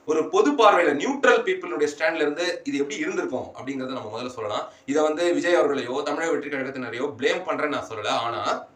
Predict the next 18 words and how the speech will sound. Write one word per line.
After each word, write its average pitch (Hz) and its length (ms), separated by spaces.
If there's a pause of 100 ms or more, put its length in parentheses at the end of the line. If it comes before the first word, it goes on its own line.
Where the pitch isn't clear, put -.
(920)
ஒரு - 200
தலைவர் 208 380
வராரு, 156 200 (340)
அந்த 139 160
தலைவர் 208 480
போய் 190 160
பேசணும் 185 460 (800)
இல்லைங்களா? 143 500
போய் 247 380
ஒரு 151 160
இடத்துல 185 240
போய் 190 120
ஒரு 175 160
டெஸ்டினேஷனை 170 520 (100)
ரீச் - 220
பண்ணி 156 160
போய் 185 260
பேசணும், - 240